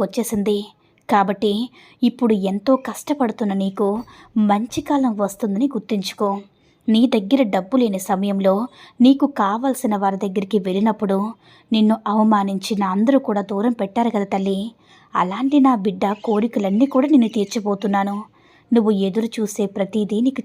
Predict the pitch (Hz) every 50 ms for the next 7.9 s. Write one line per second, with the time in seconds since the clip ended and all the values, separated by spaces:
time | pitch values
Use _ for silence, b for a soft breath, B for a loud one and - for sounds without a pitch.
0 | - - 208 202 247 254 - - 240 202 185 220 196 190 214 202 196 196 202 -
1 | - b b b b b b b b 196 185 202 196 - - 285 262 269 240 208
2 | 202 180 180 202 196 196 196 214 196 202 220 233 b b b b b b 233 233
3 | 220 214 226 208 202 190 190 175 196 185 180 226 247 262 262 247 226 - - 214
4 | 214 202 208 - 202 185 190 196 202 240 247 226 208 196 190 190 220 254 269 269
5 | - 214 226 196 196 196 196 208 202 202 220 233 b b b b b b 254 240
6 | 240 233 - 214 196 202 208 262 247 196 196 196 - - 277 302 294 - 294 302
7 | 294 294 - 202 180 190 247 254 262 262 202 202 190 - 208 196 196 196